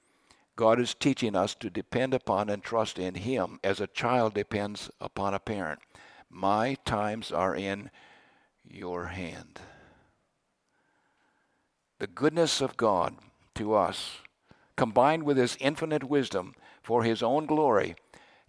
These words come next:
keeps him from revealing the path in which he directs us in a providence. But he gives us a promise, and it's interesting, Isaiah forty-two sixteen says this in his promise to us,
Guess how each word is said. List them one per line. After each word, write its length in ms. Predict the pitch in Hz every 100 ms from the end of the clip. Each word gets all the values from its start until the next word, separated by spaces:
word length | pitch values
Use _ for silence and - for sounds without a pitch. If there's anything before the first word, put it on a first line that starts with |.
| -
keeps 400 | - 190 - -
him 280 | 104 92 92
from 280 | 110 104
revealing 680 | 101 101 - 143 160 127 104
the 120 | 95
path 500 | - 143 131 92 98
in 100 | 95
which 220 | 90 104 -
he 120 | 113
directs 440 | 101 98 101 -
us 340 | 85 - - - _ _
in 120 | -
a 80 | 92
providence. 720 | - 98 92 87 82 - - - _ _ _ _ _ _ _ _ _ - - - -
But 120 | 120
he 60 |
gives 220 | 107 156 170
us 160 | 147
a 60 | 135
promise, 520 | - 156 135 98 - - - - -
and 100 | 120
it's 140 | -
interesting, 400 | 180 170 135 120
Isaiah 380 | 117 120 156 151
forty-two 460 | - 143 127 143 127
sixteen 440 | 131 - 131 123
says 260 | - 117 95
this 360 | 107 98 - -
in 140 | - 113
his 180 | 101 98
promise 380 | 110 110 104
to 140 | - 90
us, 200 | 78